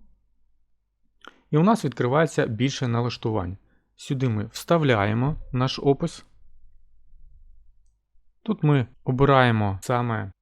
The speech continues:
розмір зображення, відношення сторін, ну, хай буде один до одного. Модель, ну, тобто нуль два це найсвіжіша,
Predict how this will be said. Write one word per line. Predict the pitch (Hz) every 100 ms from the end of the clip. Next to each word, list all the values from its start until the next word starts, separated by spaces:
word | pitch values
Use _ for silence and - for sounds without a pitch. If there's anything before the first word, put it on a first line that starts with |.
| _
розмір | 123 135 120 117
зображення, | 107 139 113 104 110 120 139 151 - - - - - - - - - _ -
відношення | 117 117 123 - 120
сторін, | 113 - 120 123 127 - - - - - _
ну, | 180 -
хай | 123
буде | 113 110
один | 104 107 110 107
до | 107
одного. | 107 120 135 175 - - - -
Модель, | 196 151 165 170 160 _ -
ну, | 151 117
тобто | 113 - 117 113 - -
нуль | 123 127
два | 113 113 123
це | 113 -
найсвіжіша, | 107 101 110 101 127 160 170